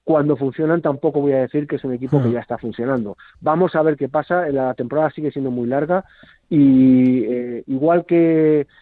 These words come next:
Speaker 1: que la química puede venir, también puede desaparecer de repente y, eh, cuando la química desaparece en un equipo sin tantas estrellas, probablemente no pase nada y se recupera pronto, pero cuando se pierde en un equipo con muchas estrellas es más complicado reconducirlo todo.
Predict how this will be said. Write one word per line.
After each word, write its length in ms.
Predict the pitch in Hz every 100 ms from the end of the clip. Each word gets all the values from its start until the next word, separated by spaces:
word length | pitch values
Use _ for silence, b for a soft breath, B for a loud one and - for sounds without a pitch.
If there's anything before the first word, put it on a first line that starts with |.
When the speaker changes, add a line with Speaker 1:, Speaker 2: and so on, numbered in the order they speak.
| b -
Speaker 1:
que 80 |
la 140 | 147 143
química 400 | 170 165 156 151
puede 300 | 160 151 147
venir, 420 | 143 156 175 180 -
también 720 | - 123 143 147 139 135 131 127
puede 280 | 156 143 139
desaparecer 600 | 135 123 127 123 - 135
de 120 | 127
repente 520 | 127 143 147 143 170 B B B _
y, 180 | 147 135 139
eh, 200 | 143 135
cuando 240 | 135 131 131
la 100 | 131
química 300 | 175 180 170
desaparece 460 | 165 165 165 156
en 60 | 151
un 100 | 151
equipo 300 | 151 175 151
sin 180 | 123 120
tantas 260 | 139 151
estrellas, 560 | 143 - 160 156 165 - _ _
probablemente 440 | - 135 151 156 160
no 120 | 151
pase 200 | 127 -
nada 220 | 127 160
y 60 | 135
se 100 | 117
recupera 380 | 117 120 123 113
pronto, 340 | 165 196 104 - B B _
pero 160 | 120
cuando 340 | 117 120 120 117 _ -
se 100 | 120
pierde 320 | 143 156 160
en 60 | 160
un 80 | 160
equipo 320 | 156 156 143
con 240 | 123 117
muchas 400 | 135 175 170 135
estrellas 500 | 143 - 156 156 156
es 80 | 156
más 160 | 139 135
complicado 540 | 139 127 120 135 131
reconducirlo 560 | 120 120 113 - 113 107
todo. 260 | 147 123